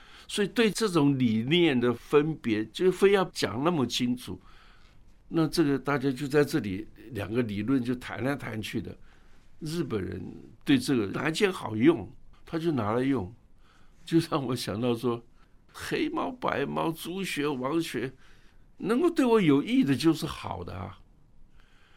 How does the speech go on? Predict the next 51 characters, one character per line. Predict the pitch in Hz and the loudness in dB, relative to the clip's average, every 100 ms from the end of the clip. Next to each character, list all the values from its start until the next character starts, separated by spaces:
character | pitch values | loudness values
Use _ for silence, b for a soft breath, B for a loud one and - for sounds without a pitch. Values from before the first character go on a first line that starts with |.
| b - | b -12
幕 | - 220 170 | -4 -2 0
府 | 127 117 | 0 0
那 | 123 151 | 0 0
时 | 143 | 0
候 | 139 | 0
也 | 101 | 0
是 | 92 | -2
办 | 123 131 110 | -4 -2 -2
了 | 90 | -4
很 | 82 | -6
多 | 98 | -8
学 | 95 - 85 | -8 -10 -12
校， | - - - - b b b b b b b - | -12 -16 -20 -20 b b b b b b b -4
可 | 147 | 0
是 | 170 | 0
他 | 175 196 202 | 0 2 4
们 | 214 196 | 4 0
办 | 214 175 | 2 2
学 | 135 117 113 | 2 2 0
校 | 113 139 | 2 2
的 | 104 101 - - - | 0 -4 -10 -16 -6
目 | 165 165 | 0 2
的， | 120 120 98 - b b b - - - - - | 2 0 -2 -6 b b b -20 -20 -20 -20 -4
中 | - 147 | 0 4
国 | 139 | 4
人 | 113 107 | 2 0
当 | - 131 | 0 2
然 | 127 | 2
从 | 123 117 131 | 0 -2 -2
小 | 120 95 | -2 -4
就 | 95 123 120 - - - - | 0 2 2 -2 -14 -20 -10
私 | - 151 139 | -4 -2 -2
塾 | 127 110 | -4 -6
开 | 98 123 120 | -2 2 2
始 | 120 104 | 0 -6
嘛， | 90 | -2
也 | 95 | -2
是 | 98 123 | -2 0
办 | 135 123 | 2 2
教 | 117 120 117 | 4 4 4
育 | 104 | 0
啊， | 95 90 B B B B | -2 -6 B B B B
但 | 151 147 | 4 6
不 | 127 | 4
是 | 135 139 | 0 -2
公 | 120 143 135 | 2 2 4
开 | 135 139 | 2 2
的 | 117 | 2
教 | - 110 | 2 2
育 | 107 95 | 2 -2
啦。 | 87 | -4